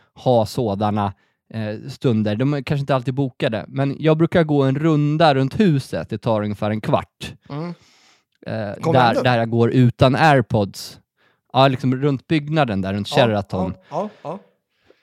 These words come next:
Speaker 1: Eh, så att det är femton minuter och, och det försöker jag göra även om jag har en liksom mycket möten-dag.
Speaker 2: Mm,
Speaker 1: Den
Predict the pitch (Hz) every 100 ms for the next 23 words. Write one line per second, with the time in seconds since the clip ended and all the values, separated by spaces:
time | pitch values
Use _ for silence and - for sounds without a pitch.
0 | 113 104 101 101 98 110 - 156 190 233
1 | 190 175 196 185 190 202 - 170 147 151
2 | 151 165 175 - 165 160 147 147 156 151
3 | 160 147 127 127 120 113 117 110 - 127
4 | 120 - 120 113 123 127 131 123 - 131
5 | 120 - 131 143 135 95 101 170 180 196
6 | 170